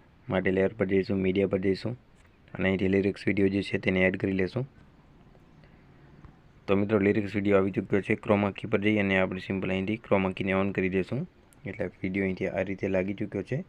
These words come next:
ત્યાર પછી તેને આપણે અહીંથી ફૂલ સ્ક્રીન પર સેટ કરી દઈશું. એટલે મિત્રો, આપણું અહીંથી આટલું રેડી થઈ ચૂક્યું છે. તો આપણે સિમ્પલ આ જે લિરિક્સ વીડિયો છે, તેટલું આપણે આપણી ઇમેજને અહીંથી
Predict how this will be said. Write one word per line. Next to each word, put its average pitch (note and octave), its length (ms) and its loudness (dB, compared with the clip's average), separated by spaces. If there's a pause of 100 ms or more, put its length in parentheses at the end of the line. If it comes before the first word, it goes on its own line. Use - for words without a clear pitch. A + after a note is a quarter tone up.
(500)
ત્યાર G2+ 180 -4
પછી G2 220 -6
તેને G2 240 -2
આપણે G2 180 0
અહીંથી F#2+ 180 -4
ફૂલ - 260 -10
સ્ક્રીન - 320 -8
પર F#2+ 100 -4
સેટ F#2+ 260 -4
કરી F#2 200 -2
દઈશું. F2+ 380 -4 (840)
એટલે G2 140 2
મિત્રો, G#2 240 2
આપણું G#2 220 0
અહીંથી G2+ 200 -2
આટલું G2+ 260 0
રેડી F#2+ 200 0
થઈ F#2+ 160 -6
ચૂક્યું F#2+ 320 -4
છે. G#2+ 140 -8 (440)
તો - 60 -12
આપણે - 260 -14
સિમ્પલ F#2+ 240 -2
આ F#2 60 2
જે F#2 160 -2
લિરિક્સ F#2+ 380 0
વીડિયો G2 240 -2
છે, A#2+ 220 -6 (300)
તેટલું F#2+ 240 6
આપણે F#2 200 2
આપણી F#2 240 2
ઇમેજને F#2 320 2
અહીંથી F2+ 280 -2